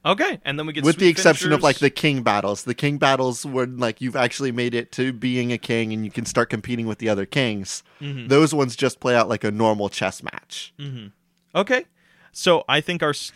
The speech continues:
Speaker 1: I think our story here then is, is I feel the final king has to be the Warforged, like, computer, like, the undefeated computer.
Speaker 2: The undefeated computer king.
Speaker 1: Yes.
Speaker 2: Yes.
Speaker 1: Yes, yes,
Speaker 2: Yes,
Speaker 1: yes.
Speaker 2: yes, yes.
Speaker 1: So,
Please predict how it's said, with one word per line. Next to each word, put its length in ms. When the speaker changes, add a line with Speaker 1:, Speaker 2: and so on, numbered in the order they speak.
Speaker 1:
I 180
think 220
our 80
story 460
here 240
then 220
is, 420
is 160
I 140
feel 260
the 80
final 800
king 500
has 260
to 80
be 80
the 100
Warforged, 840
like, 200
computer, 600
like, 140
the 140
undefeated 960
computer. 220
Speaker 2:
The 60
undefeated 640
computer 460
king. 320
Speaker 1:
Yes. 240
Speaker 2:
Yes. 540
Speaker 1:
Yes, 260
yes, 100
Speaker 2:
Yes, 120
Speaker 1:
yes. 140
Speaker 2:
yes, 240
yes. 100
Speaker 1:
So, 240